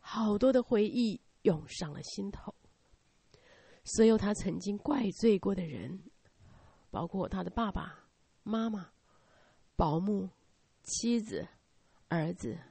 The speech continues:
朋友。可是说也奇怪，随着他向虚空中掉得越来越深，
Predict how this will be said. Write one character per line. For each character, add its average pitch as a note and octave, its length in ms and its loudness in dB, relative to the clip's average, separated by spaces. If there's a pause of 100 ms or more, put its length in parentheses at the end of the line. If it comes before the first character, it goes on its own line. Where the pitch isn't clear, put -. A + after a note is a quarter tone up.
(360)
朋 E3 380 -6
友。 G3 200 -4 (2750)
可 B3 140 -4
是 C#4+ 320 0
说 C4+ 160 0
也 A3 160 2
奇 - 220 -10
怪， G#3 340 -4 (640)
随 A#3+ 220 0
着 C4+ 80 2
他 A#3 180 -2
向 A3+ 240 0
虚 A#3 220 -4
空 A#3+ 240 -2
中 A#3 400 -4 (120)
掉 D#3+ 200 4
得 A2 160 -2
越 B3 240 6
来 F#3+ 180 4
越 G#3 160 8
深， A3 380 0